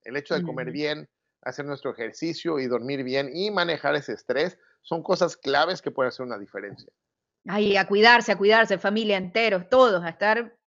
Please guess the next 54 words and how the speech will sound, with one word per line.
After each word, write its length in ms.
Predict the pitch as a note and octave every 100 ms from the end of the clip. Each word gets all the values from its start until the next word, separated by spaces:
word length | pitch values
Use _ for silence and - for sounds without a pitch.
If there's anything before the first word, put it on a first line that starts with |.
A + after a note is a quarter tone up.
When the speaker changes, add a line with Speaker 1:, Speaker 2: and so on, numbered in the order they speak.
| -
Speaker 2:
bien, 300 | G#3+ C4 C4
bien 180 | C4 C4
cuidaditos. 580 | C4 A3 F#3+ F3+ F#3 - - -
Uno 320 | D#4+ E4+ F4
ocho 240 | D#4+ E4+
cuatro 280 | D4 D4 C#4
cuatro, 300 | C#4 B3 C4+
dos 220 | A3+ A#3
dos 140 | A#3 B3
cuatro, 340 | A#3+ G#3+ A3+ -
ocho 400 | A3+ G#3+ - G#3+
uno 300 | A3+ A#3 A#3+
ocho 280 | G#3+ A3+ G#3+
dos, 320 | A#3 B3 -
uno 320 | A3+ A#3+ A#3+ -
ocho 280 | A3+ -
cuatro 300 | - F#3+ G3+
cuatro, 400 | - G3+ G3+ G3 - - _
dos 340 | F3 D#3+ A3 A3+
dos 140 | G#3+
cuatro, 320 | A3+ G#3 G#3+
ocho 260 | G#3 G3+ F#3+
uno 240 | G3 G3+
ocho 260 | G3+ G3 F#3
dos. 180 | G3 G3+
Si 100 | G#3
nos 120 | F#3+
está 200 | F#3+ A3
escuchando, 560 | B3 D#4+ - C4 B3+ C4
llame, 580 | G3 B3 A3+ G3+ F3+
participe 680 | E3+ G3 F#3+ G#3+ - C4 C4
en 80 | A#3+
Doctor 260 | G#3 F#3 F3+
Shaps 380 | F#3+ G3 G3+ -
en 140 | G#3
la 80 | G3
red 160 | F3+ F#3+
hispana. 440 | G3+ G3+ F3+ F3 _ _
Usted 240 | C4 B3+ C4+
va 80 |
a 40 | C#4+
escuchar 420 | D4+ D4+ C#4+ C#4
el 120 | C#4+
saludo 540 | C#4+ A#3+ B3 D4 D4+ C4+
de 120 | B3
Doctor 320 | A#3 A3 A#3+
Shaps, 300 | A#3 A#3+ B3
así 300 | - B3 C#4+
como 240 | C#4 D4+ D4
lo 80 | C#4
escucha 340 | C4+ B3+ C#4
aquí, 220 | C4+ A#3+ -
tal 200 | B3+ B3
cual 240 | G3 G3+